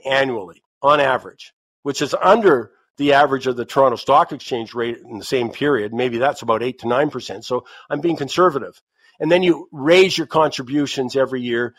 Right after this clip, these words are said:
You know, let's put it to the Bank of Canada's target of two percent.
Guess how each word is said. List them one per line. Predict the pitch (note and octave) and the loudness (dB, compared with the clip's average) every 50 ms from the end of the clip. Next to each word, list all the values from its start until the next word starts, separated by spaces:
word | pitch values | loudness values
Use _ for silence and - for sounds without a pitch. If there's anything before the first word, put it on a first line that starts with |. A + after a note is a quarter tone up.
| _ _ - | _ _ -4
You | B3 F3 | -2 0
know, | C3+ | 0
let's | C3 C#3 C#3 - | 0 -2 -6 -4
put | - - E3+ D3 | -4 -2 -2 -2
it | - - | -4 -6
to | - C3 | -8 -6
the | A2+ B2 A#2 A2 | -4 -4 -4 -2
Bank | F#2 - C#3+ C#3+ C#3+ | 0 0 0 0 0
of | - A#2+ | -2 -6
Canada's | - - C3+ C3+ C3+ B2 A2+ G2+ | -4 -2 0 0 0 0 -4 -6
target | - - B2 A#2+ A2+ A#2 A#2 A2 | -2 0 0 0 0 -2 -6 -8
of | G#2 | -8
two | - - B2 | -8 -8 -8
percent. | A#2 - A#2 A2 - - G#2 E2 E2+ | -8 -8 -12 -10 -8 -8 -8 -8 -12